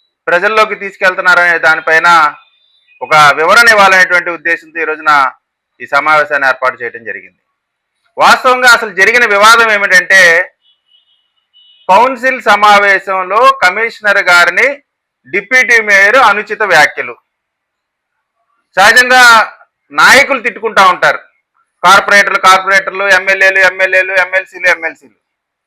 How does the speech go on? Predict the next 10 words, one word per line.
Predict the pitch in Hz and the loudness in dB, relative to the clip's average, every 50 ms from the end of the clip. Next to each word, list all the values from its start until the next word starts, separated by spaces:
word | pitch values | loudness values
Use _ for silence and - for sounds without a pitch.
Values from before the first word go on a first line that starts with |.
| _ _ _ _ _ _ - | _ _ _ _ _ _ -2
దానికి | 175 190 220 240 240 220 233 180 | 0 2 2 2 2 0 -2 -2
భిన్నంగా | 196 208 208 226 254 262 254 254 240 233 214 202 190 - - - _ _ _ _ _ _ _ _ _ _ _ _ _ _ _ _ _ _ _ _ _ _ _ _ _ _ _ _ _ _ _ _ | -2 -2 0 2 0 2 2 4 4 4 4 4 2 0 -6 -16 _ _ _ _ _ _ _ _ _ _ _ _ _ _ _ _ _ _ _ _ _ _ _ _ _ _ _ _ _ _ _ _
డిప్యూటీ | 147 202 202 208 285 277 240 269 262 240 | -10 -10 -6 -4 -4 -2 -2 -2 -2 0
మేయర్ | 240 233 226 220 220 208 208 196 175 165 _ _ _ _ _ _ _ _ _ _ _ _ _ _ _ _ _ _ _ _ _ _ _ _ _ _ _ _ _ _ _ _ _ _ _ _ | 2 2 4 4 2 2 0 -2 -4 -8 _ _ _ _ _ _ _ _ _ _ _ _ _ _ _ _ _ _ _ _ _ _ _ _ _ _ _ _ _ _ _ _ _ _ _ _
డైమండ్ | 117 165 190 226 240 247 247 233 214 214 | -2 0 0 2 2 0 0 2 2 2
బాబు | 202 208 202 240 262 220 196 - _ _ _ _ _ _ _ _ _ _ _ _ _ _ _ _ _ _ - | 2 2 2 0 -2 -2 -6 -8 _ _ _ _ _ _ _ _ _ _ _ _ _ _ _ _ _ _ -2
కమిషనర్ని | 185 202 233 254 277 262 - - 254 254 240 226 247 247 233 226 214 214 208 _ _ _ _ _ _ _ _ _ _ - | 0 0 0 0 -2 -2 -2 -2 0 0 0 2 0 0 0 0 -2 -6 -10 _ _ _ _ _ _ _ _ _ _ -6
ఒక | 156 170 - 196 190 196 | -4 0 2 2 2 4
ఐఏఎస్ | 214 233 247 247 247 240 240 220 214 | 4 4 4 2 2 2 2 2 2
ఆఫీసర్, | 220 214 220 208 214 226 214 214 | 2 0 -4 -4 -2 -2 -2 -2